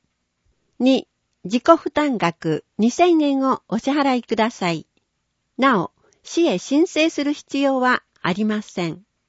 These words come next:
市外の医療機関。市外で接種を希望する人は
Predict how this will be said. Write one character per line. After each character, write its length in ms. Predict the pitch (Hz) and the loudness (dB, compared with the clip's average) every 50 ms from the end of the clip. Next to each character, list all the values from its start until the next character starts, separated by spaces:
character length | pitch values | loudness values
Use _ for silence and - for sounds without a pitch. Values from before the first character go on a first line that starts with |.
| _ _ _ _ _ _ _ _ | _ _ _ _ _ _ _ _
市 180 | - - 320 311 | -8 -6 -2 0
外 240 | 349 349 302 240 | 0 2 2 0
の 140 | 202 170 165 | 0 0 -2
医 80 | 170 160 | -2 -2
療 260 | 185 214 233 220 220 | 0 0 0 0 -2
機 220 | - - 208 185 | -4 -10 -14 -12
関。 300 | - - 147 123 117 170 _ _ _ _ _ _ _ _ _ _ _ _ _ _ _ _ _ _ _ _ | -8 -8 -8 -8 -8 -10 _ _ _ _ _ _ _ _ _ _ _ _ _ _ _ _ _ _ _ _
市 160 | - 311 294 | -8 -4 0
外 260 | 339 320 311 269 226 | 0 0 0 0 -2
で 100 | 180 190 | -4 -4
接 260 | - - 233 247 - - | -2 -2 -4 -4 -4 -4
種 120 | - 285 311 | -2 -2 -2
を 60 | 294 | -2
希 140 | - - 269 | -2 -4 0
望 220 | 240 277 302 302 | 2 2 2 2
す 120 | 294 - 269 | 0 -2 -4
る 120 | 262 285 | -4 -4
人 240 | - - - 240 233 | -6 -4 -2 -2 0
は 220 | 202 175 190 - | 0 0 -2 -4